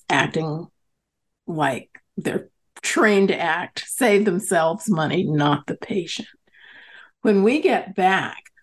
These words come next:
I'd like to talk about how to avoid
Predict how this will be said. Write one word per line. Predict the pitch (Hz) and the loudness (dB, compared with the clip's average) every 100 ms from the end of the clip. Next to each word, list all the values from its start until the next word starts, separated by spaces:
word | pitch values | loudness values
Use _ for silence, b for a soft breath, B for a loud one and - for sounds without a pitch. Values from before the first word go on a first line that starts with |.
| _ | _
I'd | 175 233 220 | 0 2 4
like | 190 175 | 2 0
to | 180 | -6
talk | - 165 151 160 | -4 0 0 0
about | 180 160 156 196 - | 0 0 0 -4 -10
how | - 226 214 | 0 2 4
to | 196 165 143 175 | 2 0 -6 -10
avoid | 185 180 208 247 185 127 123 226 | -6 2 4 4 2 -2 -8 -12